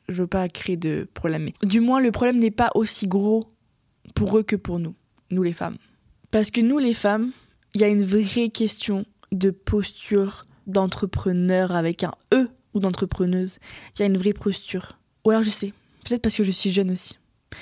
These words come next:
Peut-être que j'ai toute cette réflexion-là et que peut-être que je ne l'ai jamais lue. Oh ! Parce qu'en fait, je lis des livres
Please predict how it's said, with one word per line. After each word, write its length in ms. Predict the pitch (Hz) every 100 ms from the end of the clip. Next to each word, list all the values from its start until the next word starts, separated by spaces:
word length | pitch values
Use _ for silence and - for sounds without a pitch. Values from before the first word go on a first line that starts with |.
| - - -
Peut-être 280 | 226 262 269
que 180 | - 220
j'ai 140 | 196
toute 240 | - - -
cette 120 | -
réflexion-là 680 | 202 208 190 202 190 208 254 _ _ -
et 80 |
que 220 | 214 202 196 - - _ -
peut-être 200 | 226 269
que 100 | 262
je 100 | 208
ne 80 | 196
l'ai 200 | 185 190
jamais 340 | 208 226 220
lue. 280 | 202 190 262 - _ _ _ -
Oh ! 240 | 311 320 262 220 - _ _ _ _ _ _ _ _ _ _
Parce 160 | 220 202
qu'en 160 | 226 214
fait, 160 | 262
je 80 | 226
lis 220 | 196 214
des 160 | 202 196
livres 420 | 196 269 277